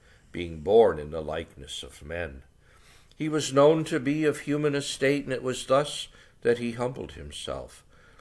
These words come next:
obediently accepting even death, death on a cross. Because of this, God highly exalted him and bestowed on him the name above every other name,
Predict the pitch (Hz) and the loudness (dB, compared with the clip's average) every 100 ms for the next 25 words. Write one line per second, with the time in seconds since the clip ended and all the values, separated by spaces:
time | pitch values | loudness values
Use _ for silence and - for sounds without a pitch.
0 | _ - 80 90 104 104 104 104 110 107 | _ -2 -2 -2 -4 -4 -6 -4 -4 -2
1 | 95 - 120 110 - 113 113 117 117 135 | -4 -2 0 -2 -4 -6 -6 -6 -6 -6
2 | 123 85 67 - - _ - - _ _ | -4 -4 -4 -12 -20 _ -20 -20 _ _
3 | 80 69 - 69 76 - 64 60 64 - | -4 -4 -6 -10 -10 -10 -10 -10 -14 -18
4 | - _ _ _ _ _ _ _ 76 101 | -18 _ _ _ _ _ _ _ -8 -2
5 | 98 - 82 82 110 110 - 85 92 90 | -2 -2 -8 2 2 2 -4 2 2 2
6 | 104 117 110 85 78 76 76 78 76 73 | 0 0 0 -4 -4 -6 -4 -4 -6 -16
7 | - 69 82 101 _ - - - 95 107 | -12 -10 -10 -14 _ -20 -20 -4 2 2
8 | 120 113 113 - - 131 135 123 123 120 | 0 -4 -4 -4 2 4 6 4 0 0
9 | 117 127 127 117 110 107 120 135 143 120 | -2 -4 -4 0 0 2 0 0 0 2
10 | 117 113 117 120 127 123 123 127 120 120 | 2 4 2 2 -2 -2 -2 -6 -6 -8
11 | 131 | -10